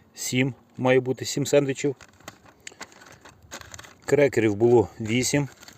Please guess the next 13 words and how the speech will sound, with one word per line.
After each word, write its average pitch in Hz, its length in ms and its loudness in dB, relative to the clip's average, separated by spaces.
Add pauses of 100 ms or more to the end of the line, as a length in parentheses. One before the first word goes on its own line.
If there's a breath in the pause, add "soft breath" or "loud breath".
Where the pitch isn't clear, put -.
(240)
ось - 140 -12
це 117 100 2
восьмий. 127 440 -2 (1500 loud breath)
Ковбаси 139 460 4
було 120 300 4 (120)
рівно 139 380 2
сім 160 240 4
штучок. - 420 0 (920 soft breath)
Сира 160 480 2 (180)
лишилося 131 600 2
ще 120 180 2
два 113 360 2
слайси. 107 480 0